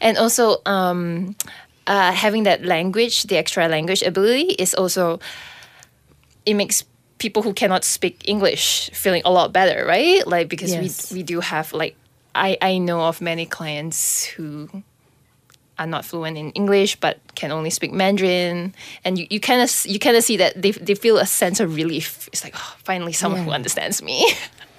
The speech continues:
Speaker 2: Yeah.
Speaker 1: Yeah, it, it's huge. It's huge. Like, language barrier has always been the,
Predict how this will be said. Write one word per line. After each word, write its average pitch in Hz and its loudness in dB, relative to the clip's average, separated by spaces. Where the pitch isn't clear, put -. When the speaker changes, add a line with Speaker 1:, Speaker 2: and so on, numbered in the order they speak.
Speaker 2:
Yeah. 180 4
Speaker 1:
Yeah, - -4
it, 277 4
it's - 2
huge. 277 4
It's - 0
huge. - 0
Like, 190 2
language 214 2
barrier 175 2
has 175 0
always 175 2
been 165 0
the, 156 -2